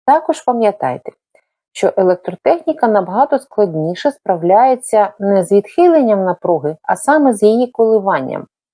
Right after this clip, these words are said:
Тому, якщо у вас деякий час не було світла, то експерти радять не вмикати усі електроприлади одразу, як воно з'явиться, е, у мережі. Особливо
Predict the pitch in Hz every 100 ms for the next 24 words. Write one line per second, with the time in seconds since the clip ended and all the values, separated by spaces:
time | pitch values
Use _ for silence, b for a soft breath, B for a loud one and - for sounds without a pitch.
0 | _ _ _ _ _ _ _ _ 254 247
1 | 220 196 196 202 - 285 269 180 170 160
2 | 165 254 277 - 208 - 156 156 170 226
3 | 269 202 196 233 - 147 131 87 - _
4 | _ b b b b _ _ _ - 226
5 | 220 - 349 349 254 240 208 202 214 269
6 | 269 240 226 214 185 165 165 - 196 170
7 | 151 151 - 160 233 285 285 208 - 160
8 | 175 254 247 202 190 190 170 160 151 156
9 | 160 156 - - 156 151 - - - 151
10 | 147 76 69 - - 160 151 143 - 139
11 | - _ b b 175 - 175 165 220 269
12 | 285 277 -